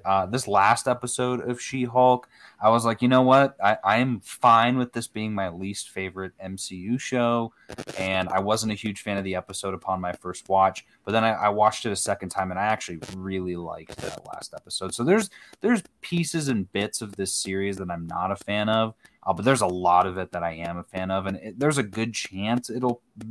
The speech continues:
I don't know, we've still got five episodes left, so we've got plenty of time.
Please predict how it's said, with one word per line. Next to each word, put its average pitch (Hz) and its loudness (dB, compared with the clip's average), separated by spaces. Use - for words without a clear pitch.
I 139 8
don't 143 8
know, 110 6
we've 131 0
still 254 4
got 151 8
five 123 8
episodes 101 -2
left, 92 -8
so - -10
we've 127 -2
got 120 0
plenty 156 0
of 117 0
time. 98 2